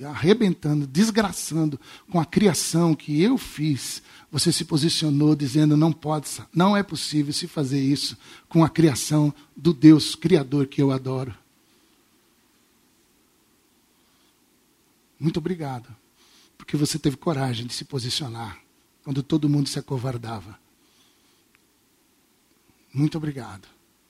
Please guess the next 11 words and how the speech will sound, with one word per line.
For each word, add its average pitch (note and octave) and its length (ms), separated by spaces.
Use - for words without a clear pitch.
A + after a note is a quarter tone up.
Então D#3+ 220
não F#3+ 160
é F3+ 60
só D#3+ 440
essa D3+ 240
postura D#3+ 480
de D3 140
orgulho, D#3 400
mas G#3 120
de F#3+ 120
gratidão. D3 680